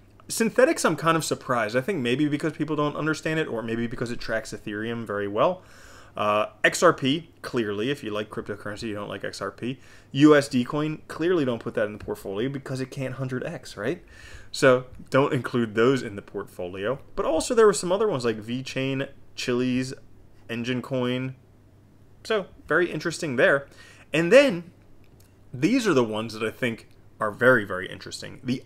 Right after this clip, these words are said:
underweight ones. The people are saying, "Hey, you should buy more of this."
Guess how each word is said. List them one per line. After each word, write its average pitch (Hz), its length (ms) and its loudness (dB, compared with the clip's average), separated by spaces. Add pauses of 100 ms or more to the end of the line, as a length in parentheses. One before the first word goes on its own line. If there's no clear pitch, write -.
(120)
underweight 156 580 4
ones. 98 240 -10
The 107 80 -12
people 151 240 0
are 139 60 2
saying, 135 280 -2
"Hey, 127 440 -4
you 123 100 -4
should 135 220 -8
buy 110 300 -2 (220)
more 160 300 4
of 104 140 -4
this." - 240 -14